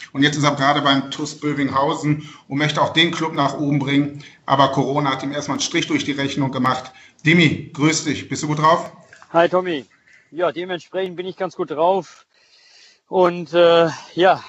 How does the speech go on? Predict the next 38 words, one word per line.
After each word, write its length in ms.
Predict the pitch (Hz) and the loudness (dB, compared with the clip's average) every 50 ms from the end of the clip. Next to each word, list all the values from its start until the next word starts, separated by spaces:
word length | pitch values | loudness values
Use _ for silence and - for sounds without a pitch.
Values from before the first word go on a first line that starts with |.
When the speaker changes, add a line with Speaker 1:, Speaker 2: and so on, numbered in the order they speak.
| - | -14
Speaker 2:
es 140 | 156 143 - | -12 -10 -10
ist 160 | 185 180 - | -10 -6 -2
ja 100 | 196 175 | -2 -2
viel, 480 | - - - 196 196 190 185 185 175 147 - - | -2 -4 -6 0 0 2 2 2 0 0 -4 -4
äh, 140 | - 175 170 | 0 0 0
gesprochen 560 | 160 165 - - - - 208 214 214 214 202 | 0 -2 -6 -6 -2 0 0 0 0 -4 -2
worden 380 | 185 196 196 196 196 196 185 185 | 0 2 4 4 4 2 0 -2
mit 140 | 180 175 180 | -4 -4 -4
dieser 200 | 175 165 170 165 | -2 -2 -2 -2
ganzen 260 | 170 185 175 175 160 | -2 -4 -8 -10 -6
Corona-Zeit. 840 | - 180 165 147 156 185 185 180 170 - - - 165 165 160 160 151 | -2 -2 -2 -2 -2 -4 -2 -2 -4 -4 -2 0 2 2 2 2 -2
Und 100 | 160 151 | -8 -12
ich 160 | 143 - - | -12 -8 -6
hoffe, 420 | 160 160 - 175 170 160 151 135 _ _ _ _ - - - _ - | -6 -4 -2 0 2 2 0 0 _ _ _ _ -20 -20 -20 _ -6
dass 160 | - 156 147 | -4 -4 -2
am 140 | 151 143 151 | -2 -4 -4
Ende 600 | - 170 180 185 185 180 175 170 165 156 151 143 139 _ _ _ 151 - | -4 -6 -4 0 4 6 6 6 4 2 -2 -6 -12 _ _ _ -12 -10
des 180 | 156 143 - | -10 -10 -6
Tunnels 300 | - 180 190 185 180 147 | -2 -2 0 0 0 0
jetzt 160 | 165 160 156 | -2 -2 -2
so 100 | - 165 | -2 -6
ein 80 | 147 143 | -4 -4
bisschen 300 | 151 185 - - 180 165 | -4 -4 -2 -2 -4 -2
mehr 180 | 165 160 156 156 | 2 4 4 4
Licht 240 | 156 180 170 - | 4 2 0 2
erscheint 580 | 185 175 165 - - 165 156 156 156 156 156 147 | 2 2 2 2 2 2 4 4 2 2 0 -2
und, 280 | 156 143 139 135 117 139 | -2 -2 -4 -6 -4 0
äh, 340 | 151 139 135 135 131 117 | 2 4 4 4 2 0
wir 180 | 120 147 156 151 | 0 0 0 2
so 220 | 139 139 135 135 | 2 2 2 2
langsam 440 | 131 127 127 139 151 165 151 151 147 | 2 2 2 0 0 0 -2 -4 -2
aber 180 | 143 135 135 139 | -2 0 0 0
sicher 320 | 123 147 156 - 160 139 | 0 -2 -4 -2 -2 -2
wieder 180 | 131 147 143 139 | 0 0 0 0
ein 100 | 135 127 | 0 -2
bisschen 300 | 143 151 - 175 143 120 | -10 -12 -10 -8 -2 0
hochfahren 400 | 143 165 - - - 135 123 117 | 0 0 0 0 -2 -2 -2 -2
können. 240 | - - 113 107 | -8 -16 -18 -18